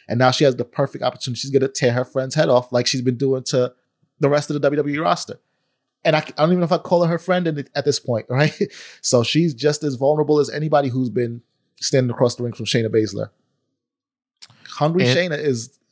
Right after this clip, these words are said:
Speaker 1: scary, even for
Speaker 2: and
Speaker 1: a motivated Ronda.
Speaker 2: And now it's M M A rules. So that's gonna be interesting. I wonder how that's gonna feel. So hold on a second.
Speaker 1: Mm-hmm.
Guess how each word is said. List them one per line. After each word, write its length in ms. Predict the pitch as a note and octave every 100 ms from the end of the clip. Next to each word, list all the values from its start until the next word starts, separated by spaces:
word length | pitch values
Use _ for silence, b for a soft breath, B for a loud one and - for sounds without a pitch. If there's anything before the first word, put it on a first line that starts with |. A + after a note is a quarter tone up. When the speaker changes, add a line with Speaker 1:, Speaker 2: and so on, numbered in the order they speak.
| -
Speaker 1:
scary, 600 | - - D3 C3 F#2 - _ _ _ -
even 200 | C#3+ E3
for 160 | -
Speaker 2:
and 80 | D3
Speaker 1:
a 40 | C3+
motivated 520 | C3 C3+ C3 C3 A#2+
Ronda. 380 | B2 A#2+ G#2 - _ _ _ -
Speaker 2:
And 280 | A#2 C3 C3+
now 200 | B2+ B2+
it's 140 | A#2 -
M 200 | A2+ A#2+
M 140 | A2
A 160 | A#2 B2
rules. 720 | B2 B2 B2 B2 B2+ - - _
So 160 | - C#3
that's 160 | -
gonna 140 | - D#4+
be 140 | F3
interesting. 360 | B2+ A2 A2 C3+
I 60 |
wonder 200 | C3+ G#3+
how 80 | C#4+
that's 180 | E4 -
gonna 140 | G#3+ A#2+
feel. 540 | - - A#3 C#4 A#2 B B B
So 400 | - G#3+ F3+ - b b b
hold 300 | - - D#4+
on 140 | G3+ B2
a 40 |
second. 400 | A2+ G2+ F#2 D2 - _ _ -
Speaker 1:
Mm-hmm. 460 | C3 B2 A2+ D#3